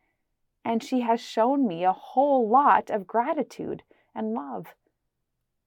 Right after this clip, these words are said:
She is impressive to me, an example of who all of you can be. And then Jesus looked down at the woman, still kneeling at his feet.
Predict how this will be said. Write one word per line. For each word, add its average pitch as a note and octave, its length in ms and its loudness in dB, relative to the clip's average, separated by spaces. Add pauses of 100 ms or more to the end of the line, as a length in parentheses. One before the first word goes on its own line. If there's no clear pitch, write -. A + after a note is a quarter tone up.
(120)
She C#4 560 -2
is E3 280 -2
impressive F#3 960 -8
to - 140 -16
me, F3+ 380 -10 (460)
an G#3+ 140 2
example A3+ 760 0
of F#3 180 -2
who G#3+ 260 0
all B3+ 320 4
of D#3+ 120 -2
you - 240 -10
can F3+ 220 -14
be. F3+ 340 -16 (720)
And A3+ 220 2
then G3 460 2
Jesus A#3+ 420 2
looked A3+ 380 -4
down B3 400 0
at A3 180 -6
the G#3 80 0
woman, E3 560 -6
still C4 680 -2
kneeling A3 600 -2
at F#3 200 -10
his - 260 -10
feet. - 420 -14